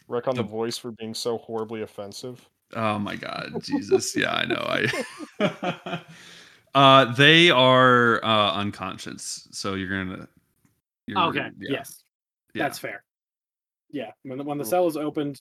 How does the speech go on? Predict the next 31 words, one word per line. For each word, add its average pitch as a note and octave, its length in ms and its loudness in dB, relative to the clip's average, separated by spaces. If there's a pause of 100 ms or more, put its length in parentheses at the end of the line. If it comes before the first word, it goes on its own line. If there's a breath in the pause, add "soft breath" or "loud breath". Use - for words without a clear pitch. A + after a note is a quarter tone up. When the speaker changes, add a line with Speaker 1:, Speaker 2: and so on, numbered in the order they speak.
(120)
Speaker 3:
uh, B2 380 -4 (800)
the C3+ 80 -4
body B2 320 -4
of G#2+ 100 -8
Topher A2 320 -6
is G2+ 100 -10
unconscious G2+ 460 -16
on G2 60 -20
the F#2 80 -20
floor. F#2 220 -18 (760)
So A2+ 100 -6
Speaker 2:
Yeah. A#2+ 60 -6
Speaker 3:
we'll A#2+ 80 -6
run B2+ 180 -4
back B2 120 -2
Speaker 1:
Okay, A#2+ 80 -4
Speaker 3:
to G2+ 40 -16
Speaker 1:
still A2+ 140 -12
Speaker 3:
that A2 200 -4
Speaker 1:
got G#2 120 -8
the G#2 60 -14
Speaker 3:
point G2 200 -12
before D3+ 320 -2
you C#3 100 -2
Speaker 1:
insight, C3 120 -4
Speaker 3:
guys B2+ 100 -6
Speaker 1:
though. B2+ 60 -8
Speaker 3:
lit B2+ 140 -6
the A2+ 80 -14
fuse. G2+ 400 -12 (520 soft breath)
<laughs> G3 80 -4